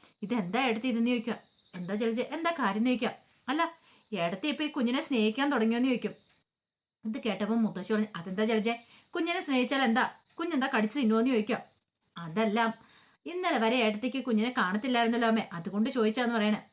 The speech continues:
"അതെ, ഇതൊരു കുഞ്ഞു കുഞ്ഞ അറിയാലോ, ഇതിനെ സ്നേഹിച്ചെന്നോർത്തോണ്ട് നമുക്കൊന്നും കുറവ് വരാനായിട്ട് പോകുന്നില്ല. ഉം, അല്ല, നിന്റെ സ്വഭാവം അല്ല ദേവേനിക്ക്, അതുകൊണ്ടാന്ന് പറയാ. ദേവേനിക്ക് അധിക ദിവസമൊന്നും മോളെ അകറ്റി നിർത്താൻ കഴിയില്ലെന്ന് പറയാ."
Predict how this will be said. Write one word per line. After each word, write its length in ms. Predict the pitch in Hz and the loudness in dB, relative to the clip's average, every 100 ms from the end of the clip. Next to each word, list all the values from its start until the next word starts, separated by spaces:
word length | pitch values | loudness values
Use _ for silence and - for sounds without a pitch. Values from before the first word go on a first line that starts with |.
| _ - | _ -14
"അതെ, 180 | 160 185 - - _ | -10 -10 -10 -20 _
ഇതൊരു 240 | 320 277 262 | -4 -2 -2
കുഞ്ഞു 340 | - 190 208 | -2 0 2
കുഞ്ഞ 200 | 240 202 220 - | 2 2 0 -2
അറിയാലോ, 400 | 196 185 190 220 - - 302 | -6 -2 0 0 -4 -12 -6
ഇതിനെ 240 | 339 349 | -2 -2
സ്നേഹിച്ചെന്നോർത്തോണ്ട് 840 | 349 240 214 220 262 240 208 226 233 | 0 2 2 2 0 2 2 0 2
നമുക്കൊന്നും 560 | 214 226 214 202 240 | 0 0 0 2 2
കുറവ് 260 | 262 185 208 | 0 0 0
വരാനായിട്ട് 400 | 226 208 220 220 | 2 2 2 0
പോകുന്നില്ല. 440 | 220 190 202 214 170 - _ - | -2 -2 2 2 0 -10 _ -10
ഉം, 100 | 190 208 - - - | -10 -10 -14 -18 -8
അല്ല, 140 | 190 175 - 196 | -6 -8 -10 -8
നിന്റെ 240 | 170 175 | -6 -4
സ്വഭാവം 380 | 208 196 202 240 | 0 2 4 4
അല്ല 280 | 247 233 240 | 2 2 2
ദേവേനിക്ക്, 580 | 220 196 220 220 214 - | 2 2 2 2 0 -4
അതുകൊണ്ടാന്ന് 480 | 226 302 294 202 220 | -4 0 0 2 2
പറയാ. 220 | 208 208 | 2 0
ദേവേനിക്ക് 480 | 233 311 320 320 294 | 0 0 0 -2 0
അധിക 220 | 220 254 | 0 2
ദിവസമൊന്നും 500 | 226 208 226 214 233 | 0 0 0 0 0
മോളെ 220 | 202 190 | 0 0
അകറ്റി 240 | 214 185 226 | 0 0 -2
നിർത്താൻ 260 | 214 226 233 | 0 -2 -2
കഴിയില്ലെന്ന് 400 | 185 196 214 214 | -2 0 2 0
പറയാ." 160 | 190 | -2